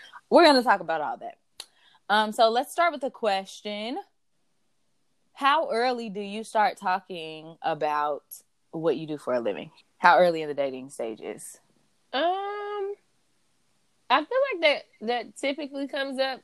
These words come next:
Speaker 2: on the first date for me.
Speaker 1: Mm-hmm.
Speaker 2: Um, it's
Speaker 1: Yeah, me
Speaker 2: usually
Speaker 1: too.
Speaker 2: just, like, a part of the conversation and getting to know each other. "So, what do you do?" type of thing. So, yeah.
Speaker 1: Before
Speaker 2: That's
Speaker 1: you even date somebody, they ask you what you do.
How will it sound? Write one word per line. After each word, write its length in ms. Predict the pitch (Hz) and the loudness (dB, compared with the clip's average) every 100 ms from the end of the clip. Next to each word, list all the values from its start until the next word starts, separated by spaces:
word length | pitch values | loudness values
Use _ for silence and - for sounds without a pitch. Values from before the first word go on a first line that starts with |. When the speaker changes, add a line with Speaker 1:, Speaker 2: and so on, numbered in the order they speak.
| - | -8
Speaker 2:
on 160 | 247 | -6
the 100 | 254 | -6
first 280 | 254 269 277 | -6 -6 -4
date 300 | 247 285 - | -2 -2 -4
for 100 | 269 | -8
me. 220 | 285 302 254 | -8 -2 2
Speaker 1:
Mm-hmm. 520 | 220 220 202 196 220 | 4 4 2 0 -2
Speaker 2:
Um, 100 | 214 | 0
it's 100 | 180 | 4
Speaker 1:
Yeah, 100 | 175 | 4
me 40 | |
Speaker 2:
usually 180 | 170 214 | 2 -2
Speaker 1:
too. 40 | 214 | -4
Speaker 2:
just, 140 | 202 | 0
like, 140 | 202 196 | 0 0
a 60 | |
part 220 | 214 208 | 2 2
of 100 | 190 | 2
the 60 | 196 | -2
conversation 500 | 196 185 180 190 202 | -6 -4 -4 -4 -6
and 80 | 185 | -6
getting 160 | 190 185 | -6 -6
to 100 | 180 | -4
know 160 | 180 | -2
each 160 | 180 185 | -4 -2
other. 400 | 185 180 180 180 | -4 -2 -8 -8
"So, 400 | - 381 285 226 | 2 6 8 8
what 140 | 247 | 8
do 60 | 269 | 6
you 140 | 262 | 2
do?" 320 | 254 262 202 185 | 2 2 0 -2
type 260 | 202 180 | -2 -2
of 40 | _ | _
thing. 260 | 180 170 | -12 -10
So, 280 | 190 180 180 | 0 2 2
yeah. 300 | 202 240 220 240 _ _ _ | 4 6 6 2 _ _ _
Speaker 1:
Before 360 | 202 220 247 269 | 6 8 10 8
Speaker 2:
That's 40 | 302 | 8
Speaker 1:
you 60 | 302 | 8
even 180 | 277 | 8
date 220 | 220 220 226 | 8 6 2
somebody, 360 | 202 175 165 | 0 0 0
they 220 | 160 156 | -4 -4
ask 260 | 151 156 - | -4 -6 -8
you 80 | 147 | -12
what 180 | 143 - | -12 -12
you 80 | |
do. 200 | 131 123 | -10 -10